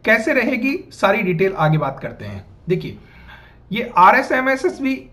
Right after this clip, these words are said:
रिक्रूटमेंट है दो हज़ार तेईस के लिए पहला। इसमें राजस्थान कर्मचारी चयन बोर्ड जयपुर ने सूचना सहायक की सीधी भर्ती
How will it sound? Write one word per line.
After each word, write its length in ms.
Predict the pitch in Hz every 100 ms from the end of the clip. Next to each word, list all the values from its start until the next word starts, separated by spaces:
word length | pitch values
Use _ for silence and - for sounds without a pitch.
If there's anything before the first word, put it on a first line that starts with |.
| - 180
रिक्रूटमेंट 680 | 196 208 220 185 226 233
है 200 | 240 240
दो 120 | 190 175
हज़ार 280 | 208 196
तेईस 440 | 196 180 170 175 160
के 160 | -
लिए 140 | 160 214
पहला। 640 | - 156 151 107 - - - - 202
इसमें 300 | 202 240 240
राजस्थान 560 | 196 202 214 247 277
कर्मचारी 520 | 269 233 196 202 208 202
चयन 280 | 214 208
बोर्ड 220 | 190 208 185
जयपुर 360 | 190 170 220 208
ने 340 | 208 233 254 - - -
सूचना 440 | - 196 262 302
सहायक 400 | 359 339 214 214
की 100 | 233
सीधी 300 | - 202 220
भर्ती 480 | 180 165 160 185